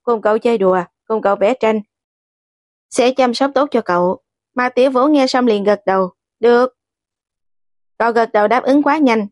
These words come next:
Đoàn Hứa Nghiên sửng sốt, "Tiểu Vũ, cậu nghĩ lại đi." Mà Tiểu Vũ khó hiểu, thanh âm mềm nhũn, "Nghĩ cái gì?" Đoàn Hứa Nghiên liền cẩn thận phân tích cho cậu,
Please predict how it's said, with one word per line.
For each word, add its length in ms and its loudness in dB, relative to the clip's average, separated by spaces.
Đoàn 180 -2
Hứa 120 2
Nghiên 240 4
sửng 200 -2
sốt, 300 0
"Tiểu 140 -2
Vũ, 380 2
cậu 140 -2
nghĩ 180 2
lại 180 0
đi." 260 0
Mà 140 -2
Tiểu 200 0
Vũ 200 0
khó 160 0
hiểu, 380 2
thanh 140 0
âm 200 0
mềm 220 -2
nhũn, 280 0
"Nghĩ 200 0
cái 160 2
gì?" 300 2
Đoàn 220 -2
Hứa 100 2
Nghiên 240 4
liền 160 0
cẩn 200 0
thận 220 -2
phân 200 -2
tích 140 -4
cho 120 -4
cậu, 420 -2